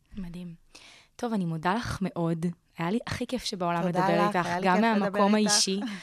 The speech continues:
Speaker 2: <laughs>
Speaker 1: אה, שכיף סוף סוף שזה, העמוד אינסטגרם הזה נוצר, אה, החיבור המדהים הזה.
Speaker 2: אני רוצה להגיד שאת העמוד אינסטגרם המדרי-, המדהים עושה עופרי ויינר, שהיא גם אחיינית שלי, והיא
Speaker 1: וואו.
Speaker 2: סופר מוכשרת.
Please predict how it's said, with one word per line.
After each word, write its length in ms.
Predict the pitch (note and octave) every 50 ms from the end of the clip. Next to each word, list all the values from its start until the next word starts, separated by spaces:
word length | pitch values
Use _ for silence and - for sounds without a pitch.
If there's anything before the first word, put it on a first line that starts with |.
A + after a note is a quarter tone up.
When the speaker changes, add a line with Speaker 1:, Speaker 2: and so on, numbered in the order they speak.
| -
Speaker 2:
<laughs> 280 | - - - - - -
Speaker 1:
אה, 140 | F3+ E3+ E3+
שכיף 380 | E3 - F3+ - - G#3+ A3 -
סוף 240 | - - G3+ F#3+ -
סוף 240 | - G3+ G3 -
שזה, 300 | - - G#3 F#3 E3+ F3 D#3+ D#3 D3+ D3+ D#3 D3+ - _ -
העמוד 500 | E3 D#3 D#3 D#3+ D#3 E3 F3+ G#3+ B3 G#3+
אינסטגרם 520 | A3+ A#3+ C4 - - C#4+ A3+ G#3 F3+ F3
הזה 260 | E3 E3 E3 D#3+ D#3+ E3
נוצר, 440 | E3 E3 - - - F3+ F3+ F3+ F3+
אה, 60 | F#3 F3 E3+ E3 D#3+ D#3+ D#3+ D#3 D#3 -
החיבור 420 | - D#3+ - - E3+ D3 F3+ F3 F3
המדהים 300 | E3+ D#3+ D3+ E3 E3 E3+
הזה. 180 | F3 E3+ A3 A3+ - - - - -
Speaker 2:
אני 140 | F#3+ F#3
רוצה 180 | F#3+ F3+ - A3
להגיד 180 | G#3+ A3 A#3 A3+
שאת 100 | - G3+
העמוד 220 | F3 F#3 G#3 G3+
אינסטגרם 360 | G#3 G#3 G3+ A#3 G3+ F#3+ F3+
המדרי-, 420 | E3+ E3+ E3 D#3 F3 F3+ F#3+ - - -
המדהים 380 | F#3+ E3+ E3+ D#3+ F#3 G3 G#3+ G3+
עושה 240 | - F3 - - F#3+ -
עופרי 360 | - - - - F#3 G#3 G3+ E3+
ויינר, 400 | F3 E3 D#3+ E3 E3+ G3 A3 A3+
שהיא 180 | - - F#3 F3
גם 140 | F#3 F3+ F#3
אחיינית 420 | F#3 - - F3 E3 D#3 D#3 -
שלי, 360 | - - F3 E3+ F3+ G3+ A3+ A3
והיא 120 | F#3+ G3+ G3
Speaker 1:
וואו. 280 | F#3 E3+ E3 D#3+ D#3
Speaker 2:
סופר 240 | D#3+ A#3+ A#3 A3+ F#3+
מוכשרת. 600 | F3 D#3+ - - - - D#3+ D#3+ D#3+ G#3 C#4+ -